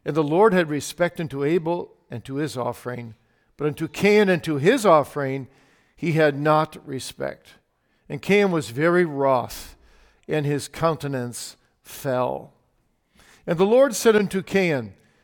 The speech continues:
'Why art thou wroth, and why is thy countenance fallen? If thou doest well,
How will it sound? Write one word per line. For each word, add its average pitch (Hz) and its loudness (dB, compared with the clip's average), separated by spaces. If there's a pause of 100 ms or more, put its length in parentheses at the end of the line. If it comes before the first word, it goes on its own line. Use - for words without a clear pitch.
(220)
'Why 165 2
art 240 4
thou 214 8
wroth, 185 6
and 151 -4
why 214 2
is 180 2
thy 180 4
countenance 170 -2
fallen? 175 -2 (540)
If 208 -6
thou 247 4
doest 214 -2
well, 151 2